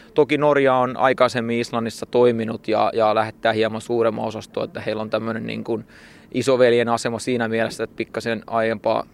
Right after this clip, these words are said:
ää, kokemusta omaavana, mutta hyvinkin yhteistyössä ja, ja tota, kaikki on päässyt vaikuttaa, että minkä näköinen tästä harjoituksesta tulee.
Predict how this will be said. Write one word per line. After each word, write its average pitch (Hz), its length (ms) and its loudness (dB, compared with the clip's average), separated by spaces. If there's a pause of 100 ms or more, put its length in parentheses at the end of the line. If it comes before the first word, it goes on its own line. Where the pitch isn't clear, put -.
(160)
ää, 107 260 -4
kokemusta 113 520 0
omaavana, 110 540 -2
mutta 110 400 -8 (120)
hyvinkin 127 580 0
yhteistyössä 117 840 -2
ja, 110 300 -2
ja 110 120 -4
tota, 107 240 -10
kaikki 120 300 2
on 107 80 0
päässyt 113 300 0
vaikuttaa, 120 440 2
että 123 140 -4
minkä 113 200 -4
näköinen 110 380 -4
tästä 95 260 -6
harjoituksesta 101 580 -12
tulee. - 240 -14